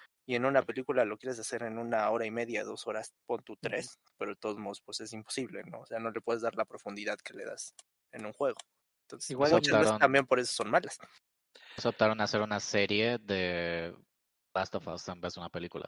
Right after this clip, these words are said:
Speaker 2: porque, pues, en,
Speaker 1: Sí.
Speaker 2: en realidad no, no, no va a jalar. <laughs>
Speaker 1: Exacto.
Speaker 3: No, y es igual como lo que hicieron con El Señor de los Anillos. Aparte de que la historia es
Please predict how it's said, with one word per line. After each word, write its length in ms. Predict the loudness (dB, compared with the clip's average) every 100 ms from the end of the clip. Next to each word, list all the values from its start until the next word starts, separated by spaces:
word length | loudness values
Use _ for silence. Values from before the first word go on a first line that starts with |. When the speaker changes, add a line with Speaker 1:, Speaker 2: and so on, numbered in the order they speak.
| -8
Speaker 2:
porque, 260 | -8 -8 -8
pues, 240 | -10 -10
en, 100 | -6
Speaker 1:
Sí. 80 | -4
Speaker 2:
en 160 | -4 -2
realidad 320 | -2 0 -2
no, 300 | -6 -10 -12 _ _
no, 180 | -10 -8
no 160 | -4 -2
va 60 |
a 20 | -2
jalar. 280 | -4 -8 -12 _
<laughs> 300 | -2 -2 -2 -12 -20 -20 _ _ -4
Speaker 1:
Exacto. 300 | -4 0 2 4
Speaker 3:
No, 40 | 4
y 200 | 4 2
es 120 | 0
igual 200 | 2 2
como 200 | 0 -6
lo 120 | -6
que 100 | -8
hicieron 220 | -8 -8 -6
con 140 | -8
El 80 | -8
Señor 220 | -8 -8
de 60 | -10
los 120 | -10
Anillos. 460 | -10 -10 -10 -12
Aparte 340 | -8 -4 0 2
de 100 | 2
que 120 | -2
la 40 |
historia 260 | -4 0 0
es 140 | 0